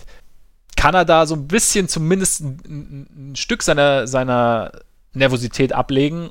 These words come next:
und deswegen ein bisschen mehr oder noch in Playoffs noch stärker das bringen, was er eigentlich drauf hat.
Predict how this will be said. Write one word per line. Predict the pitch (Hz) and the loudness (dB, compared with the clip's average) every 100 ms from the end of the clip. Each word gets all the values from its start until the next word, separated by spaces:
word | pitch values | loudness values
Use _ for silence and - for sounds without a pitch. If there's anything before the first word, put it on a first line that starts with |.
| - | -8
und | 143 147 | 0 2
deswegen | 151 156 147 | 2 0 -2
ein | 143 | 0
bisschen | 160 - 147 | -2 -2 -2
mehr | 147 147 143 - | 2 4 2 0
oder | 127 123 | -2 -2
noch | 131 - | -2 -4
in | 143 123 | -8 -4
Playoffs | - 147 151 - - | 2 4 4 0 -2
noch | 139 143 - | 0 0 -2
stärker | - - 143 139 | -2 2 2 2
das | 143 - | 0 -2
bringen, | 147 143 | -2 2
was | 127 | 2
er | 120 | 2
eigentlich | 123 - | -4 2
drauf | 185 180 | 2 2
hat. | - | -4